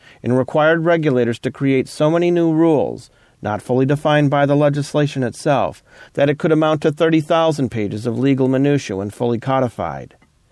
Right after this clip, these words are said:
"Dodd-Frank makes Glass-Steagall look like throat clearing," Haldane said.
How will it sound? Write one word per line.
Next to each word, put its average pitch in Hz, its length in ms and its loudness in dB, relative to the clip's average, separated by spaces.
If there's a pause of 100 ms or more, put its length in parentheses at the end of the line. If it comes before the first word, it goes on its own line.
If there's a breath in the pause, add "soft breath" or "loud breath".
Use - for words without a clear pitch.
(280 loud breath)
"Dodd-Frank 175 560 0
makes 160 260 -2
Glass-Steagall 147 680 0
look 120 180 -2
like 127 200 -2
throat 165 360 -2
clearing," 80 580 -8
Haldane 95 460 -10
said. 78 460 -8